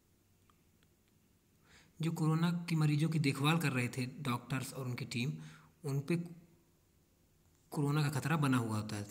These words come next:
था, पर ये जो डिजिटल आयु सिंह डिजिटल स्टेथोस्कोप विकसित किया गया है, इससे ये खतरा कम हो जाएगा। दोस्तों,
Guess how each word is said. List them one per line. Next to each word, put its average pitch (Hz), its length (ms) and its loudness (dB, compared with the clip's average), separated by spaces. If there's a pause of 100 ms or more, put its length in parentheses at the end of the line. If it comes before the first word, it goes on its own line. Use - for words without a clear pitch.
(180)
था, 110 220 -10 (400)
पर 147 120 0
ये 160 100 4
जो 151 120 4
डिजिटल 170 460 0 (220)
आयु 131 160 -2
सिंह 151 200 0
डिजिटल 151 580 0
स्टेथोस्कोप 143 600 -2
विकसित - 260 -6
किया 120 200 -2
गया 120 180 -4
है, 165 220 -4
इससे 156 260 -4
ये 147 120 2
खतरा 156 360 -4 (360)
कम 123 120 2
हो 107 120 -2
जाएगा। 104 320 -4 (1700)
दोस्तों, 131 360 -6